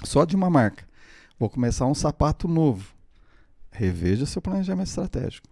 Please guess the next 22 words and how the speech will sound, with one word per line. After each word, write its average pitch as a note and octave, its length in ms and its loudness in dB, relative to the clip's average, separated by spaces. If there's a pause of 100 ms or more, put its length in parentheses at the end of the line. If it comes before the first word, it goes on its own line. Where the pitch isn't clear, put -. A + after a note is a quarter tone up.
(260)
Você A#2 200 -2
não A2 80 -2
precisa C3+ 300 -4
fazer D#3+ 280 -2
todo, D#3 460 2
mas A2 140 -8
precisa G#2+ 580 -6 (520)
rever. A#2 420 -4 (400)
"Ah, D#3 140 2
eu D#3+ 80 4
trabalho E3 440 2
com E3+ 160 -6
sapato E3 480 -4
fechado, C3+ 720 -4
agora A2 280 -2
eu - 20 -4
vou D3 100 -2
começar D3+ 280 -2
a - 20 -10
trabalhar D3 320 -4
com D3+ 180 -8
sandália." B2+ 640 -2